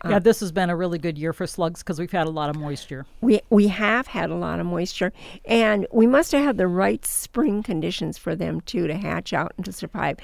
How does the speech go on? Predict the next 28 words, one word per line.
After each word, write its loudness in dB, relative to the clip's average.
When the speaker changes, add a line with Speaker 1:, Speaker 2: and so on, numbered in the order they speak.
Speaker 1:
And 2
Speaker 2:
I 4
think 2
I 6
got 4
a 0
too -4
late 0
a -6
start 0
in -4
putting -2
the -6
Sluggo -6
out. -2
And 0
the 2
Speaker 1:
I 0
Speaker 2:
Sluggo 6
is 4
a, 2
oh, -10
what's -8
it -8
is? -8
It's, -16
it's, -14
um, -10